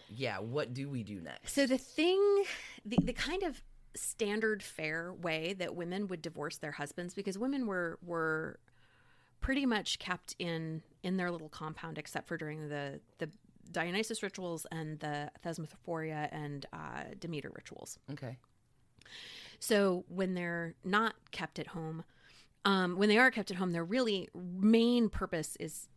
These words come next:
Speaker 2: procreation. They're supposed to have kids.
Speaker 1: Right.
Speaker 2: And then, like, run the household and stuff. But procreation's a big part of it. Um,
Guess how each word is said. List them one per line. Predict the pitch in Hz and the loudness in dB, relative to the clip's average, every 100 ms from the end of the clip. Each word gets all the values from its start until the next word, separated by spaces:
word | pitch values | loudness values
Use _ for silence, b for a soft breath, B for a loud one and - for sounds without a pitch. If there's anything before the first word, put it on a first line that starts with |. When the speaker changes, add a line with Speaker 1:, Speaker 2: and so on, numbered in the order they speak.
| - - | -20 -6
Speaker 2:
procreation. | 170 160 156 117 147 - - - | -4 -4 -4 -4 -4 -6 -6 -6
They're | 165 | -6
supposed | - - 160 - | -6 -6 -6 -6
to | 151 - - - - | -8 -10 -20 -20 -14
have | - 151 - | -8 -8 -10
kids. | - - - | -12 -10 -10
Speaker 1:
Right. | - B B B B - | -12 B B B B 4
Speaker 2:
And | 214 | 8
then, | 220 185 - | 8 6 2
like, | 175 160 | -2 0
run | 143 135 | -2 -2
the | |
household | 151 85 - 73 | -6 -6 -8 -10
and | 170 | -12
stuff. | - - - - | -10 -10 -8 -4
But | 160 - _ _ - | -4 -6 _ _ 2
procreation's | 247 233 180 170 160 | 4 4 0 0 -4
a | 151 | -6
big | 139 | -8
part | - 139 | -2 -4
of | - | -4
it. | - - _ _ _ _ _ _ _ - - - | -8 -10 _ _ _ _ _ _ _ -20 -8 -2
Um, | 185 175 | 0 0